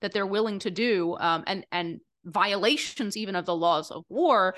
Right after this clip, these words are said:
that they're willing to do in order to get there. Um, instead, we continue to prop that up instead of just,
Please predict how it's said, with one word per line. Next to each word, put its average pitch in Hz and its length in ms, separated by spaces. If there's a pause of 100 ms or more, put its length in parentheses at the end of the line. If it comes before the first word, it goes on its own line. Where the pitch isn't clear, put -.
(140)
that 220 140
they're 220 140
willing 202 340
to 226 100
do 185 220
in 180 80
order 185 220
to 180 160
get 233 280
there. 160 360 (200)
Um, 202 200
instead, 233 380
we 202 100
continue 220 300
to - 80
prop 180 360
that 175 160
up 277 220
instead 185 340
of 202 240 (120)
just, 180 360